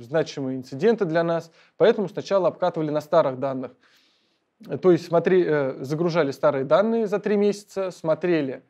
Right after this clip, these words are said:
какие инциденты были в это время, действительно, которые дежурные глазами находили, вот когда дашборды просматривали, и сопоставляли, все ли система нашла эти проблемы. Ну, получилось так, что да, мы ничего не пропустили,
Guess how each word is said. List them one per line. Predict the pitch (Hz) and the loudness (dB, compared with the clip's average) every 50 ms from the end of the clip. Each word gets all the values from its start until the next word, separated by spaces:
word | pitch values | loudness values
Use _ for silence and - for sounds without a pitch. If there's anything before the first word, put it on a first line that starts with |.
| _ _ _ | _ _ _
какие | _ 160 147 156 - 170 151 | _ -2 -2 0 -2 -2 -2
инциденты | 139 131 - 135 139 - 180 196 - 233 | -2 -4 -6 -4 0 2 0 2 2 0
были | 208 180 214 208 196 202 196 196 - _ _ _ _ | 0 2 2 2 2 0 -2 -4 -10 _ _ _ _
в | - 156 | -2 -2
это | 170 170 180 | -2 0 0
время, | 165 175 175 170 170 165 | 0 2 2 2 2 -2
действительно, | 151 151 143 - 170 135 147 143 | -4 -6 -4 -6 -4 -4 -4 -6
которые | 139 143 135 - 143 139 139 135 135 - _ _ | -6 -6 -6 -4 -4 -2 -2 -4 -6 -10 _ _
дежурные | 143 143 147 151 190 175 160 156 139 127 | -6 -4 0 0 0 0 0 -2 -4 0
глазами | 135 147 151 139 160 143 135 | 0 0 2 2 2 0 0
находили, | 131 131 - - 143 160 226 196 151 | -2 -6 -6 -8 -6 -6 -4 -6 -6
вот | 131 123 _ | -8 -10 _
когда | - 127 127 | -8 -8 -6
дашборды | 127 139 143 143 143 147 143 131 131 | -4 -4 -4 -2 -2 -2 -2 -2 -4
просматривали, | - 135 135 127 - 147 139 127 143 135 131 135 131 131 127 _ _ _ _ _ _ _ _ _ _ _ _ _ _ _ - - - - | -6 -8 -8 -6 -6 -8 -6 -6 -8 -8 -8 -8 -10 -10 -12 _ _ _ _ _ _ _ _ _ _ _ _ _ _ _ -20 -18 -8 -2
и | 185 226 240 | 0 0 0
сопоставляли, | 233 - - - - - - - - 175 - - 190 190 190 180 151 135 131 131 - - - - - - _ | 0 -4 -10 -18 -18 -14 -10 -8 -8 -6 2 4 4 6 8 6 6 6 2 -2 -4 -8 -16 -20 -20 -20 _
все | _ - - - 214 | _ -6 0 2 2
ли | 202 196 175 | 4 2 0
система | 156 - - - - - 180 170 160 | -2 -4 -8 -4 0 0 2 2 0
нашла | 143 139 - - 151 156 151 143 | -2 -2 -4 0 0 2 2 0
эти | 135 131 - - 131 | -2 -4 -6 -8 -10
проблемы. | 127 - 143 143 143 147 143 135 127 127 123 127 _ _ _ _ _ | -6 0 0 0 2 2 0 0 -2 -4 -8 -12 _ _ _ _ _
Ну, | - 240 | -4 -2
получилось | 214 214 226 196 - - 190 170 - | 0 2 0 0 0 -2 -4 -4 -2
так, | - 175 156 - | -2 -2 -2 -2
что | - - 160 | -2 -2 2
да, | 160 160 139 | 4 4 4
мы | 139 139 | 2 0
ничего | 139 143 143 - - 165 147 | -4 -6 -6 -4 -2 -2 -2
не | 139 | -2
пропустили, | 127 139 123 - 139 - - - 240 254 262 269 262 | -4 -6 -8 -8 -10 -8 -4 -2 0 2 2 0 -2